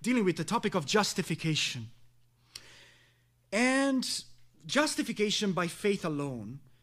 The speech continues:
which means God pardoning yours, all of your sins, accepting you as righteous in his sight, on the basis of the righteousness of Christ, imputed to you,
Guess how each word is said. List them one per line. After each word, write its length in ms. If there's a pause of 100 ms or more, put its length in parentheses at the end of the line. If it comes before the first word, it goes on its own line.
(300)
which 160
means 180
God 380
pardoning 500
yours, 320
all 240
of 100
your 120
sins, 540 (260)
accepting 720
you 180
as 240
righteous 460
in 80
his 120
sight, 460 (840)
on 360
the 100
basis 460
of 140
the 100
righteousness 600
of 140
Christ, 560
imputed 640
to 100
you, 320